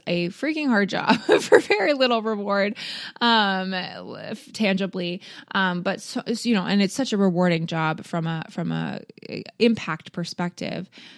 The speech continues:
but it's a really hard lifestyle and one that, um, really broke me. And a lot of teachers that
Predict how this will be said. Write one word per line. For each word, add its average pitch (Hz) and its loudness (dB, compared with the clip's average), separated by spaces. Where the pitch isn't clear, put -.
but 214 -2
it's 311 0
a 392 2
really 202 2
hard 185 -2
lifestyle 160 -2
and 180 -2
one 202 2
that, 175 0
um, 170 -4
really 165 -2
broke 160 -6
me. 190 -4
And 180 0
a 175 0
lot 175 6
of 165 0
teachers 170 -6
that 170 -4